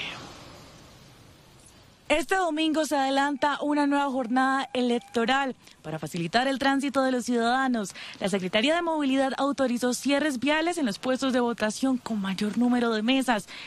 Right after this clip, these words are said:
Esto para garantizar la seguridad vial. Aquí en las inmediaciones de Corferias, uno de los lugares con mayor aforo, los cierres tomarán lugar en la carrera cuarenta y cuatro A,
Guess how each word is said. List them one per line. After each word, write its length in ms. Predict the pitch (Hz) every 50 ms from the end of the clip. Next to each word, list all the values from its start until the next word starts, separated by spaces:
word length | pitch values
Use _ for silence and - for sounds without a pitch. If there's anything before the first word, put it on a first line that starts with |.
| - -
Esto 300 | - 302 330 - 339 -
para 220 | - 220 202 180
garantizar 600 | 185 180 180 185 - 180 170 - 254 302 349 359
la 220 | 294 - - 190
seguridad 520 | 180 180 165 156 160 165 175 175 185 202 233 -
vial. 180 | 320 - - - - - - - - - - - - -
Aquí 480 | - 240 254 254 - - 311 339 359 381
en 160 | 392 381 370
las 160 | 349 339 285
inmediaciones 1000 | 320 320 320 320 311 311 285 277 269 - 262 311 330 330 330 339 339 339 330 254
de 140 | 262 285 233
Corferias, 760 | - 240 240 247 226 - 294 285 277 269 262 240 214 214 254
uno 180 | 262 285 320 311
de 40 |
los 140 | 302 277 269
lugares 480 | 247 247 214 254 269 277 269 277 262 - - - - - -
con 240 | - 277 277 269 262
mayor 380 | 254 247 240 214 269 277 294
aforo, 420 | 302 294 247 - 320 339 339 359 349
los 180 | 277 269 277
cierres 420 | 226 - 285 311 311 311 302 294 -
tomarán 380 | 262 254 240 240 247 254 262
lugar 400 | 269 277 254 262 277 277 262 - - - - - - - - -
en 160 | 233 240 247
la 100 | 247 240
carrera 380 | 262 262 262 294 294 311 311
cuarenta 420 | - - 277 277 277 269 254 269 269
y 60 | 233
cuatro 440 | - 269 269 - - 294 294 294 294
A, 240 | 285 277 269 254